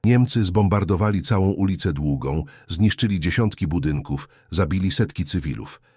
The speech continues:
Ale Paweł i jego oddział przenieśli się wcześniej. Byli cieniami, niemożliwi do złapania. Major Hartmann próbował zrozumieć, jak polski powstaniec mógł osiągnąć taką precyzję.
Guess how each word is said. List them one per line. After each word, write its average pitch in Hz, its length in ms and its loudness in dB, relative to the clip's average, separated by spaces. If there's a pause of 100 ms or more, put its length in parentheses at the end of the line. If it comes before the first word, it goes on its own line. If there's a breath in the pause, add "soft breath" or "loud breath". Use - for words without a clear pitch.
(120)
Ale 104 180 2
Paweł 110 440 0
i 92 120 -4
jego 110 240 2
oddział 135 420 2
przenieśli 107 500 0
się - 160 -6
wcześniej. 67 560 -4 (440 loud breath)
Byli 73 260 -2
cieniami, 65 580 -4 (440)
niemożliwi 95 540 2
do 76 100 -2
złapania. 65 560 -4 (440 soft breath)
Major 131 340 4
Hartmann 117 540 0
próbował 101 440 2
zrozumieć, 107 680 0 (380 soft breath)
jak 101 220 -2
polski 87 380 -2
powstaniec 73 680 -2
mógł 80 360 -2
osiągnąć 69 520 -2
taką 69 280 -4
precyzję. 69 560 -6